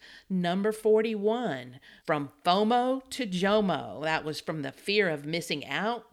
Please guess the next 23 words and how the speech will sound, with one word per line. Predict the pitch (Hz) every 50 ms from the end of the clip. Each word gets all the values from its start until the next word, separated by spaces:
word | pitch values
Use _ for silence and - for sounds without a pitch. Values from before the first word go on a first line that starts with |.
| _ _ _
to | - - 175 156
the | 160 156
joy | 139 139 131 - 160 165 185 214 202 175 160 147 135
of | 135 123
missing | 127 131 123 123 - - 120 117
out. | 95 95 82 76 82 - - _ _ _ _ _ - - - - - - - - - - _ _ 156
And | 160 156 156 160
then, | 156 151 156 156 151 -
uh, | - 165 151 -
our | - 147 139 -
episode | 151 151 - 160 - - 170 156
number | 147 151 147 139 139 135
sixty-five | - - - 160 - - - 180 165 - - 147 127 127 131 160 220 254 - - _ _ _ -
on | 240 254 240
generous | 202 214 208 202 202 208 208 196 -
giving. | - - 165 131 123 123 117 117 117
So | - - 185 170
some | 156 - - 180 165
great | - 165 165 165 - -
resources | 151 147 139 - - 123 120 113 - 113 -
there | - 123 113 107
for | - - - 104 82
you. | 82 78 78 82